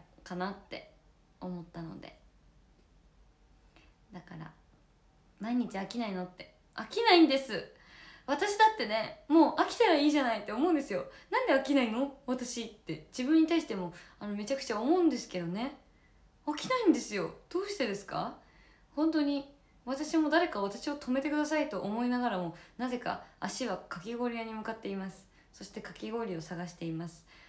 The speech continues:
もうほんと、そろそろ飽きた方がいいと思っています。私だって。そらそうですよ。さすがに飽きさせてください。飽きたらね、あの、本当にもう少し、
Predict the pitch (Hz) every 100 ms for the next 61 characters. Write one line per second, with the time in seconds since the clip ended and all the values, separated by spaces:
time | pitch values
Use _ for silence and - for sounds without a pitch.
0 | _ - - 165 208 208 202 190 - 302
1 | 311 262 202 185 - 196 190 170 170 170
2 | 160 165 165 - - - - - 180 -
3 | - - - - _ _ - 294 302 233
4 | 180 - - - - - _ _ _ 220
5 | 262 247 220 - 208 - 269 254 196 170
6 | 165 160 156 - - _ _ - - 311
7 | - 277 185 180 175 - 226 233 190 185
8 | 185 - - - _ _ - 240 254 240
9 | 233 254 262 277 247 185 -